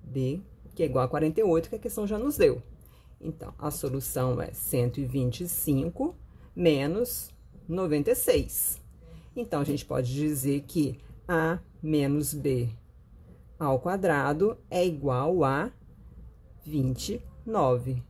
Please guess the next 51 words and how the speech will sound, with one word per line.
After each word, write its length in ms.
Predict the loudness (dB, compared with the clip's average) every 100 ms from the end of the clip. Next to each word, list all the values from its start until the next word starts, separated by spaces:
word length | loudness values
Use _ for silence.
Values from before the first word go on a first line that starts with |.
| -14
É 140 | -8 -4
a 20 |
resposta 480 | -4 -4 -6 -6 -6
da 140 | -6
questão, 400 | -4 -6 -6 -10 -12 -20 -20 -10
vinte 220 | -8 -4
e 60 | 0
nove. 380 | -2 -2 -12 -20 -20 -20 -20 -20 -20 -20 -20 -20 _ -20 -20 -14 -2
Mais 280 | 2 4
uma 100 | 4
questãozinha 640 | 4 2 4 2 4 2 2
aí 80 | 2
da 140 | 2
banca 320 | 4 2 0
ibad. 760 | -2 0 0 2 0 0 -2 -4 -6 -20 -6
Dessa 280 | 2 4 4
vez, 460 | 2 2 2 0 -2
uma 100 | -2
questão 300 | -2 -2 0
de 60 |
uma 100 | 0
prova 240 | 0 0 0
de 80 | 0
dois 180 | -2
mil 120 | 0 -2
e 20 |
vinte 240 | -2 -2
e 60 | -4
um, 180 | -4 -2
também 240 | -2 0
uma 100 | -2
questão 280 | -2 -4 -4
recente, 840 | -4 -4 0 0 0 -2 -6 -8 -12 -14 2
cobrada 380 | 2 4 2
no 140 | 2 0
concurso 720 | -2 -4 -2 2 2 0 -4
do 100 | -4
Serviço 460 | -2 0 0 -2 -4
Autônomo 340 | -4 -2 0
de 140 | 0 0
Água 240 | 2 2
e 60 | 0
Esgoto 360 | 0 -2 -2
de 120 | -2
Linhares, 520 | 0 0 0 2 0 -2
também 220 | -2 -2
no 60 |
estado 260 | -2 -4 -6
do 60 | -6
Espírito 440 | -6 -6 -6 -6
Santo. 520 | -4 -4 -4 -10 -16